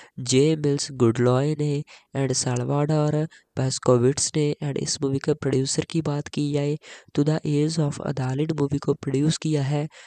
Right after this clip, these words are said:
सिडने कैमल ने, गैरी लुचेसी ने,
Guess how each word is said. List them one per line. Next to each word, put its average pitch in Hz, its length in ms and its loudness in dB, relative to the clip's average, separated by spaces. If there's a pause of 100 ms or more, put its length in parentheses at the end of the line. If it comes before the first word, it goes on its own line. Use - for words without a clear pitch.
(180)
सिडने 151 520 0
कैमल 147 500 0
ने, 151 280 0 (360)
गैरी 127 380 0
लुचेसी 123 720 -2
ने, 147 220 0